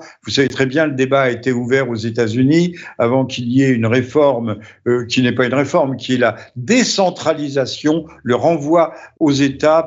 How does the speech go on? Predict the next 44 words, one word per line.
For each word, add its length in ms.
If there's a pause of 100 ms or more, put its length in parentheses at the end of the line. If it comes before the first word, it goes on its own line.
pour 160
légiférer 720
sur, 280
euh, 120 (220)
les 100
questions 320
d'avortement, 480
mais 80
il 80
n'a 80
jamais 240
été 180
aboli 320
aux 100
États-Unis, 520
bien 180
entendu. 460 (480)
Euh, 800 (340)
et 340 (120)
bien 240
que 120
les 60
journalistes, 520
il 260
y 80
a 80
quelques 540
États, 320 (280)
euh, 100
c'est 200
pas 100
quelques 400
États 320
qui 240
ont 180
modifié 800
le, 480 (240)
le, 300
leur 240
texte, 460
c'est 300
vingt 300
États 320
sur, 400